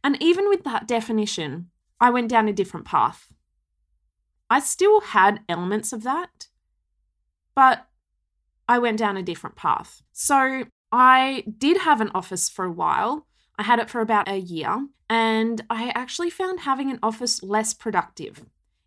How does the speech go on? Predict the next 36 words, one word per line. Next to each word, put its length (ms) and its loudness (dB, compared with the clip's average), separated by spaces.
It 160 -6
took 240 -4
up 160 -4
time 340 -2
commuting. 680 -4
It 140 0
wasn't 320 0
as 140 -4
comfortable, 880 -2
and 420 2
it 100 0
was 160 0
less 240 -2
flexible 520 -4
for 120 -10
breaks. 800 0
I 60 -2
mean, 180 0
sometimes 840 -4
when 200 -4
I'm 160 -2
working 300 0
at 80 -6
home 220 -2
now, 160 2
sometimes 480 -4
I'll 140 0
just 200 -6
decide 340 -2
I'm 160 0
gonna 160 -4
have 140 -2
a 60 -4
two-hour 480 2
lunch 300 2
break. 280 0